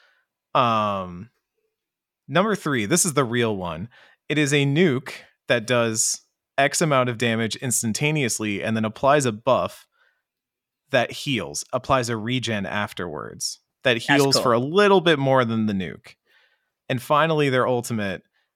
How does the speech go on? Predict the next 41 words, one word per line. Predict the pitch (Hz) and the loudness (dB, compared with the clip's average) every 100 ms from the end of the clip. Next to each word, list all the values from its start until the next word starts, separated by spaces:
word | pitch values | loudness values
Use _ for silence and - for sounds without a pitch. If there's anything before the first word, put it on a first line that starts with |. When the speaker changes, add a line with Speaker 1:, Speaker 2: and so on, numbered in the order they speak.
| _ | _
Speaker 1:
applies | 135 - 139 127 | -2 2 2 4
a | 123 | 0
thing | - 117 107 104 113 123 - | -2 -2 -2 -2 -6 -6 -2
that | 113 | -2
is | 113 107 | -2 -4
basically | - 143 143 156 143 | 0 0 0 -2 -4
kind | 147 127 | -2 -2
of | |
like | 123 107 | -2 -2
a | |
mark | 101 101 120 - - _ | -2 0 0 -2 -14 _
that | 117 | -2
says, | - 110 101 95 - _ _ _ _ _ _ _ - | -2 -2 -4 -4 -6 _ _ _ _ _ _ _ -16
"You | 123 139 | -6 0
are | 135 | 0
not | 127 139 151 | 2 0 2
going | 151 143 | 2 0
to | 127 | -2
take | 139 131 - | 0 -2 -2
any | 131 117 | -4 -2
damage | 117 110 107 | -2 -4 -6
for | - 107 | -6 -6
the | 107 | -6
duration | 110 107 107 113 101 | -4 -4 -2 -2 -2
of | 101 87 | -4 -4
this, | 98 90 - - - - | -4 -2 -2 -4 -10 -6
you | 117 | -4
know, | 85 | -2
six | - 120 - | -2 -4 -2
seconds." | - 90 87 85 - - - _ - | -4 -4 -8 -10 -12 -14 -20 _ 0
And | 123 | 0
then | 123 | 0
at | 110 | -4
the | 120 139 | -4 0
end | 151 | 0
of | 123 | 0
it, | 120 113 | -2 -2
you're | 127 | -6
going | 123 113 | -4 -4
to | |
take | 113 120 | -4 -6